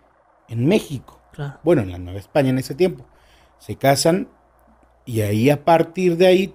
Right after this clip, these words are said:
Speaker 1: tienen la famosa leyenda que dice que una pareja de un indígena con un español se casan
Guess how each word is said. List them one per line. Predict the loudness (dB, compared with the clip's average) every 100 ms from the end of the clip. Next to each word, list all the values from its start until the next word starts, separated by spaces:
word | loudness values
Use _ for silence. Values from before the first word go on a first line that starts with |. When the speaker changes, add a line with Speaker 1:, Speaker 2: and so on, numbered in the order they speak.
| _ 0
Speaker 1:
tienen | 2 4 4 2
la | -2
famosa | -8 -6 -4 -4 -4 -6 -6 _ _ _
leyenda | -4 -2 0 -2 -6
que | 2 4
dice | 4 4 4 2 -4 _ _ _ _ _ _ _ _ _ _ _ _ _ _ _ _
que | 0 2
una | 4 2 4
pareja | 6 6 4 4 2 0 -10 _ _ _ _ _ _ _
de | -4 0
un | 2 4
indígena | 4 4 0 -2 0 0 -2
con | -6 -6
un | -2 -2
español | -2 0 2 4 4 0 -6
se | -12 -12
casan | 0 2 2 0 -2 -2